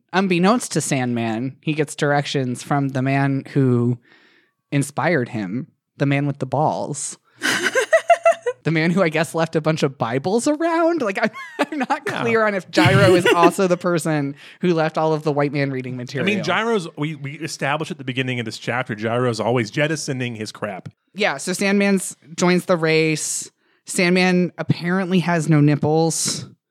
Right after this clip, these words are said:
Speaker 2: <laughs> These are the important points.
Speaker 1: I'm just, it's like we get the full upper,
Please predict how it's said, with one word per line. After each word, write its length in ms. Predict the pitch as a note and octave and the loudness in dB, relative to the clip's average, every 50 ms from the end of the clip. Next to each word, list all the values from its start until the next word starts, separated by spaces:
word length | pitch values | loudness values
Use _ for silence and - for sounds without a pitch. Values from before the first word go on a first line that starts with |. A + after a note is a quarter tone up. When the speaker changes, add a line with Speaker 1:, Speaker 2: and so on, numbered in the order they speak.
| _ _ _ _ - | _ _ _ _ -2
Speaker 2:
<laughs> 40 | - | 0
These 1080 | A3 B3 - A4 - D#4+ E4+ - D4 D4 D4 - - - - A#4+ G#4+ - - C#4+ C#4+ | 0 4 4 4 6 6 4 6 4 2 2 0 -12 -10 -10 -8 -4 0 2 4 4
are 140 | D#4+ F4+ E4 | 4 4 4
the 120 | F4 E4 E4 | 4 4 6
important 560 | D4+ D4 - - B3 A#3+ G3+ A#3 A3+ A3 A3+ | 6 4 4 4 4 6 6 4 2 0 0
points. 440 | - A#3 G#3 G3 F3+ E3+ F3 - - | 2 4 4 6 4 4 2 0 2
Speaker 1:
I'm 160 | A3+ B3 A#3 | 2 2 4
just, 220 | G#3+ C4+ C4+ B3+ - | 4 2 0 2 2
it's 160 | A#3+ A#3 A#3 | 0 0 0
like 100 | B3+ B3 | -2 -2
we 100 | A#3+ A#3 | -2 -2
get 120 | B3+ C#4 | -4 -2
the 120 | - C4 A3 | 0 0 -2
full 500 | - - - A3+ G#3+ G#3+ A3 A3 A3 G3+ - | -2 -4 -2 0 2 4 4 4 4 2 2
upper, 520 | G3+ G3+ - G#3 G3+ G3 G3 F#3+ F#3 F#3 | -2 0 0 2 2 2 2 2 0 0